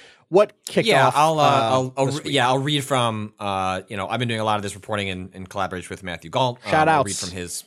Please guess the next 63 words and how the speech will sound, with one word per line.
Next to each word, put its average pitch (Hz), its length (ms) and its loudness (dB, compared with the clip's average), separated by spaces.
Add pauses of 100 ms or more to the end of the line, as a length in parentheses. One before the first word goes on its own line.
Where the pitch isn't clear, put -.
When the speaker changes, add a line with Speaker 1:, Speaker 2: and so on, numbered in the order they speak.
Speaker 2:
uh, 92 100 -10
story. 87 420 -6
Speaker 1:
Yeah. 120 180 -8
Speaker 2:
Yeah, 143 200 0
no, 110 80 -2
he's 123 80 -2
doing 131 120 -2
a 113 60 -4
really, 113 240 -4
really 107 180 -4
good 95 120 -6
work 92 240 -8
this - 160 -10
week, 85 360 -12
um, 80 540 -14
uh, 82 180 -12
as 82 100 -12
we've 92 60 -10
been 85 80 -12
kinda 85 180 -10
tag 85 260 -6
teaming 82 260 -12
this. 80 220 -12
And 85 80 -14
so 117 180 -10
this 113 140 -8
is - 40 -6
from 104 120 -10
his 87 100 -12
piece 87 200 -10
from 85 100 -14
a 78 40 -14
couple 82 240 -14
of 78 60 -14
days 78 160 -16
back. 101 340 -2 (800)
<clears throat> - 20 -2 (1000)
Uh, 110 60 -6
Activision 139 380 -2
Blizzard 131 180 0
suspended 113 380 -4
Hearthstone 107 380 -8
pro, 95 420 -4
uh, 90 240 -8
Blitz 101 240 -8
Chung 92 320 -6
on 87 120 -10
Tuesday 98 440 -6
after 87 240 -10
he 87 60 -12
spoke - 280 -10
up 87 60 -14
in 90 80 -16
support - 260 -12
of 80 60 -16
protests 87 480 -12
in 85 80 -18
Hong 123 280 -8
Kong 87 320 -12
during 90 240 -16
a 85 40 -14
post-match 107 520 -12
interview 90 360 -10